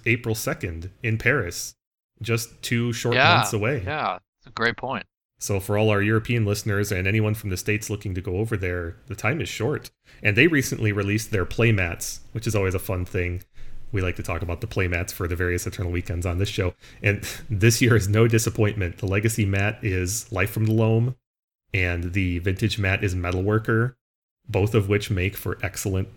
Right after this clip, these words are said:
Speaker 1: excellent playmats. And if you'd like to see them, they're available to, to view on the Bazaar of Moxon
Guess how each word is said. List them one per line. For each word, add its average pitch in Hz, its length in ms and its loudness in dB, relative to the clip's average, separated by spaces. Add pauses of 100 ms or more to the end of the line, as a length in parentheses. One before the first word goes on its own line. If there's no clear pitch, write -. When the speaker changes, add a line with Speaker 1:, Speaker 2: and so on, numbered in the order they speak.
Speaker 1:
excellent 90 460 -6
playmats. 87 600 -6 (560)
And 98 80 -2
if 87 120 -6
you'd 95 100 -2
like 95 160 0
to - 60 -10
see 107 200 0
them, 87 380 -2 (240)
they're 90 300 0
available 90 460 0
to, 87 380 -4 (200)
to 101 120 -4
view 92 340 0
on 85 160 -4
the 87 180 0
Bazaar 90 260 -2
of 80 80 -4
Moxon 87 560 -4